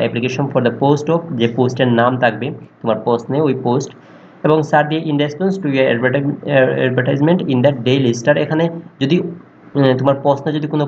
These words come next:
পত্রিকা উল্লেখ থাকে যে তুমি কোন জায়গা থেকে দেখছো এর অ্যাডভার্টাইজটা,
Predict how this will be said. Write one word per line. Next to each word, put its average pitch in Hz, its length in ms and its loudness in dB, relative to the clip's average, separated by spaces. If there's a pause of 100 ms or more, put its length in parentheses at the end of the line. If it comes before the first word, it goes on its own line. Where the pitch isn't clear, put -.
পত্রিকা 147 360 0
উল্লেখ 113 260 0
থাকে 113 200 -2
যে 117 120 -4
তুমি 127 280 -2
কোন 127 140 2
জায়গা 123 220 2
থেকে 120 200 -2
দেখছো 127 520 -2
এর 117 280 -2 (120)
অ্যাডভার্টাইজটা, 113 720 -2